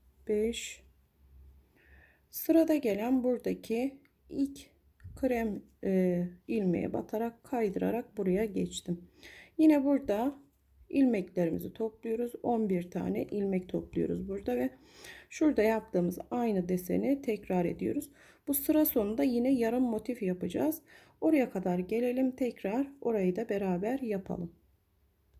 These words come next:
Evet, şöyle sıra sonuna kadar geldim. Burada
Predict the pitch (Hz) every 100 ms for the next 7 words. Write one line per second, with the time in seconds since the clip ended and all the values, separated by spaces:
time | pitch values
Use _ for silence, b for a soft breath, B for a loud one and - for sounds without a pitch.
0 | _ _ b b b b _ 285 247 233
1 | - 294 277 254 294 294 269 269 - 226
2 | 202 190 190 190 196 196 202 240 220 214
3 | 262 285 262 262 214 208 240